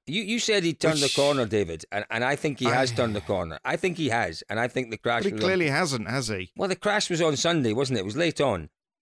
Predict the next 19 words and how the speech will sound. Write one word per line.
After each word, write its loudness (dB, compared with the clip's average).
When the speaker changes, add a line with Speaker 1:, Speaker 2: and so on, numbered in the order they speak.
Speaker 1:
Uh, -4
<laughs> -8
he's 4
got 4
through 0
two 2
days 4
at -2
good 0
pace. -2
That, -4
that, 0
that's, 0
that's, -2
that's, -2
that's -2
a 2
Speaker 2:
He's -2
Speaker 1:
positive. 2